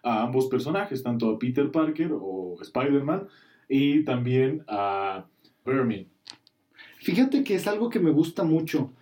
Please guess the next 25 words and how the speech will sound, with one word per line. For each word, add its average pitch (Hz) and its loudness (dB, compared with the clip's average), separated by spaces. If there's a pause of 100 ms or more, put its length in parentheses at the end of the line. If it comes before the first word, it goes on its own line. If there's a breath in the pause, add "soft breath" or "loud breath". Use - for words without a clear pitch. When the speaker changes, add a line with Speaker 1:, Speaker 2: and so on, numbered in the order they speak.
(380 soft breath)
Speaker 2:
porque 170 2
es 180 4
algo 214 4
que 208 -4
menciona 170 0
un 180 -4
policía. 160 2 (360 soft breath)
Dice, 160 4
"Ok, 185 0
este 190 2
tipo - -2
acaba 196 0
de 160 2
estar 185 -2
encerrado, 175 0 (240)
perdón, 165 2
enterrado 160 2
dos 160 0
semanas. 143 -2 (720)
Además, 160 2 (460)
tuvo 208 4
que 196 2
pelear 185 2
contra 151 -4
Kraven. 135 2